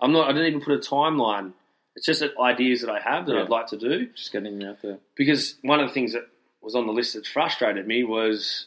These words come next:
Speaker 1: I've got so many ideas and so many things going through my head that I'd like to do, but then I get so disappointed that I haven't done any of them.
Speaker 2: Right.
Speaker 1: But then I can't be present because I'm like, "What am I doing?" Like, but I'm actually doing quite well. Like,
Speaker 2: Yeah.
Speaker 1: I'm helping people and I'm doing this, but then,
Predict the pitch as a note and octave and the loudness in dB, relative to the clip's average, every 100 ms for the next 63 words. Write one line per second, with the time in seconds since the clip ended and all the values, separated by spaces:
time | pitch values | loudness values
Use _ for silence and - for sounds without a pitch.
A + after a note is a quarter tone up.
0 | - - C#3 - A#2+ A#2 A2 G#2 A#2 A#2 | -12 -6 -4 -2 -2 -4 -6 -2 2 4
1 | G#2+ C3 C#3 A2 - A#2+ G#2+ - C3 B2+ | 4 4 2 -2 -2 -2 -2 -2 0 0
2 | A#2 A2 A2 G#2+ A2 G2 B2 A2+ G2+ G#2 | 0 -2 -2 -4 -6 -4 -4 -4 -2 -2
3 | G2+ A2 A#2 A2 G#2+ A2+ A2+ G#2+ A#2 - | -4 -2 0 0 -2 -2 0 -2 -2 -4
4 | - A2 G#2+ G#2+ - A2 G#2+ G2 G2+ A2 | -2 -2 -4 -10 -8 -6 -4 -4 -6 -4
5 | G#2+ F#2+ A2 C3 A2 F2+ F2 - _ _ | -4 -2 -2 0 -4 -8 -14 -20 _ _
6 | _ G2+ F#2+ F2+ - _ _ - A2 A#2 | _ -10 -8 -10 -16 _ _ -8 -2 0
7 | A#2 A2 B2+ B2 A#2+ G#2 - C3 B2 A#2 | 0 0 0 0 0 -6 -4 -2 0 -2
8 | G2+ F#2+ G#2+ G2+ G2 G2 G2+ - A2+ A2+ | -8 -10 -6 -6 -6 -4 -6 -6 -4 -4
9 | G#2 G2 G#2+ A2 A#2 G#2 - A#2+ B2+ - | -4 -4 -6 -6 -6 -6 -2 0 0 -2
10 | A#2+ B2 A#2+ B2+ B2 D3 D#3 G2+ G2 - | -2 -2 0 0 0 0 -2 -2 -4 -6
11 | G#2+ G#2 F2+ - A2+ C3 C#3+ C#3 A#2 G#2 | -8 -6 -6 -6 -2 2 2 0 -2 -4
12 | G2+ G2+ G2+ B2 A#2+ A#2+ - G#2+ A2+ A2 | -4 -8 -4 -2 0 -2 -2 -6 -4 -4
13 | G#2+ | -4